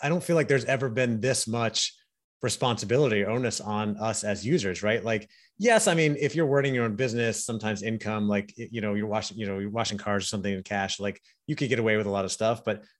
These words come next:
most of us are doing transactions that are typically reported.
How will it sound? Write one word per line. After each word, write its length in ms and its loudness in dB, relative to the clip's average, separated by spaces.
most 200 4
of 60 0
us 100 0
are 40 0
doing 160 4
transactions 600 0
that 120 -2
are 300 -2
typically 320 -4
reported. 540 0